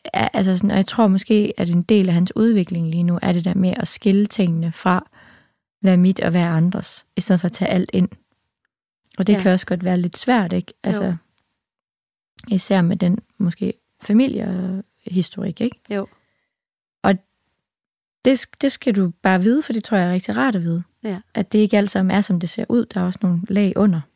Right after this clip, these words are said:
Speaker 2: Helt klart.
Speaker 1: Øhm, og dem, hvad kan man sige, er hun forskånet for at være så sansestærk.
Speaker 2: Ja.
Speaker 1: Øh, hun er også sensitiv, men på nogle andre måder. Øhm,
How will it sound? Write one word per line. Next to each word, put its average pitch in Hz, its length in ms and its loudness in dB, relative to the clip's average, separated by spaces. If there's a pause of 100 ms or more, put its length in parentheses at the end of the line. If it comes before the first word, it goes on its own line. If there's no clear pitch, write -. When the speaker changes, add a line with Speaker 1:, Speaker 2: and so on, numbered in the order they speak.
(960)
Speaker 2:
Helt 220 140 -10
klart. 190 300 -10
Speaker 1:
Øhm, 175 420 -6 (960)
og 202 120 2
dem, 240 360 6 (200)
hvad 190 100 -4
kan - 80 -4
man 170 60 0
sige, 190 200 -2 (120)
er 185 80 2
hun 196 220 4
forskånet 202 540 0
for - 100 -4
at 180 100 -2
være 175 140 -2
så 294 180 0
sansestærk. - 760 -6 (220)
Speaker 2:
Ja. 208 160 -10 (420)
Speaker 1:
Øh, 175 200 0
hun 208 220 4
er 175 120 4
også 277 140 0
sensitiv, 208 460 0
men 185 260 2 (440)
på 220 140 2
nogle 202 180 4
andre 185 280 2
måder. 165 360 -2 (920)
Øhm, 165 640 0